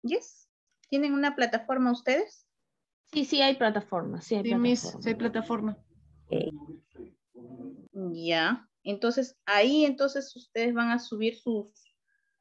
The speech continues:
Speaker 1: sus, sus trabajos. De todas maneras, ahorita les voy a presentar la ficha que he enviado,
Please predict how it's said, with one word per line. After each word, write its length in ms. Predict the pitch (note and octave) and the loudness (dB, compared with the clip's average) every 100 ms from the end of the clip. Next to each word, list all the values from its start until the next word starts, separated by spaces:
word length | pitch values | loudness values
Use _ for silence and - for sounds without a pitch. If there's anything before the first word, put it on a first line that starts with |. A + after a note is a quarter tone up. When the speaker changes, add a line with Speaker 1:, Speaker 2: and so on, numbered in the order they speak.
| _ _ | _ _
Speaker 1:
sus, 440 | - A3 - - _ | -2 -2 -2 -18 _
sus 220 | - A3 | -8 -2
trabajos. 1000 | A#3 G3+ A3 G#3 G#3+ F3 - - - - _ _ | 4 6 8 6 2 -14 -14 -20 -20 -20 _ _
De 240 | - G3+ | -4 -2
todas 240 | A3 B3+ | 2 2
maneras, 500 | C4+ A#3 A#3 A#3+ B3+ - | 4 2 2 0 -2 0
ahorita 360 | G#3 A3+ A#3 | 0 0 0
les 140 | B3+ A#3+ | 2 2
voy 220 | A3+ A#3 | 2 -2
a 60 | A#3+ | -2
presentar 440 | A3 G3+ G3+ G#3+ | -6 -8 -4 -2
la 140 | A3+ G#3 | 0 -2
ficha 320 | B3+ B3 C4 C4 | -4 -6 -8 -4
que 240 | G3+ F#3 | -4 -2
he 120 | - _ _ _ _ _ _ - | -6 _ _ _ _ _ _ -4
enviado, 1000 | G#3+ G#3+ A3 A3 A3 A3 A3 E4+ - | -2 2 6 8 8 8 6 2 -2